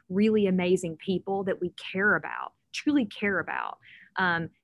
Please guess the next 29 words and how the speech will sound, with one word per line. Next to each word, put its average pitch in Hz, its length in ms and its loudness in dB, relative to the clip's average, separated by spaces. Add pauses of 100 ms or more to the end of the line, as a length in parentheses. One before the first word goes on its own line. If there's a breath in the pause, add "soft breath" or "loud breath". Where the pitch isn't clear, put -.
(100)
then 190 300 2
it 196 140 0
creates 185 500 2
a 190 80 -6
culture 208 540 -6
where 175 140 -4
people 175 320 -10
can 170 300 -6
thrive 180 580 -2
and 180 80 -10
a 180 40 -10
culture - 400 -6
where 175 140 -6
people 175 320 -6
wanna 156 280 -8
be. 165 340 -6 (500 loud breath)
Um, 170 400 0 (140)
and 180 440 0
I 180 100 -2
think 190 240 0
that 180 120 -2
that's 185 220 2
a 190 60 0
really 180 440 4
nice, 165 560 -4
a 185 100 0 (120)
nice 196 320 4
combination. 170 840 -4
And 156 180 -8